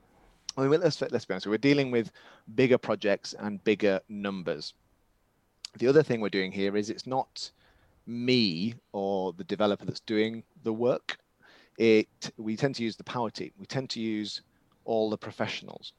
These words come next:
So our planning consultants, our architects, our quantity surveyors, main contractors,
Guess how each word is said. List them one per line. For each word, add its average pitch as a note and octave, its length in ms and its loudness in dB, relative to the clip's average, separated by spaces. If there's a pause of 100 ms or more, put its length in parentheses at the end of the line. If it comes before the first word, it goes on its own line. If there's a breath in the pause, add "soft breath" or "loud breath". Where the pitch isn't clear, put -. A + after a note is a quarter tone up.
So F#2 380 -8 (420 soft breath)
our F#2+ 120 -4
planning A#2 300 0
consultants, E2+ 640 -12
our F2+ 240 -4
architects, - 760 -2
our G2 320 0
quantity A#2+ 420 -6
surveyors, G#2 560 -2 (800)
main A#2+ 440 0
contractors, G2+ 840 -4